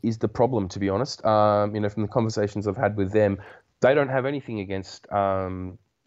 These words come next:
against video games. I think the, the problem is they have to judge things to a set of guidelines, which is, which is issued down. So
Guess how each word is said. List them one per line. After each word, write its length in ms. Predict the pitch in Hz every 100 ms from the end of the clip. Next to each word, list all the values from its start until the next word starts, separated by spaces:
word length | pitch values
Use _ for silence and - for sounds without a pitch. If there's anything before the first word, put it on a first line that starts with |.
| -
against 320 | 104 104 110
video 200 | - 104
games. 380 | 87 87 92 - -
I 100 | 98
think 320 | 117 110 -
the, 260 | 104 98 95 - -
the 60 | 104
problem 360 | 147 135 127
is 180 | 110 104
they 240 | - 110 117
have 220 | 127 123
to 100 | 110
judge 320 | 107 101 98
things 380 | - 98 98 92
to 240 | - 101 95
a 160 | 101 92
set 180 | 101
of 100 | 95
guidelines, 540 | 95 95 101 117 147 -
which 160 | 98
is, 220 | 101 98 -
which 200 | 101 -
is 120 | 98
issued 260 | 95 95
down. 320 | 95 95 107 131
So 320 | - 104